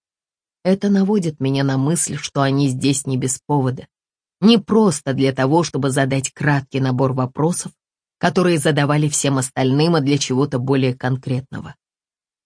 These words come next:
Черт, готова поспорить, что дело в той репортерше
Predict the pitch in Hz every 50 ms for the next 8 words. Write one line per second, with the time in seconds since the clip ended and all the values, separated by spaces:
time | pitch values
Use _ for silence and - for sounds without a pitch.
0 | _ _ _ - - - - 127 - - - - - - _ _ _ _ _ _
1 | _ _ _ _ 175 160 165 151 - 170 147 151 135 - - 135 - - - _
2 | - 131 123 - - - - - _ _ _ _ _ _ _ _ - - - -
3 | 160 156 135 156 185 208 185 151 131 - - - 175 165 143 135 131 - 131 127
4 | - _ - 190 196 196 - - - -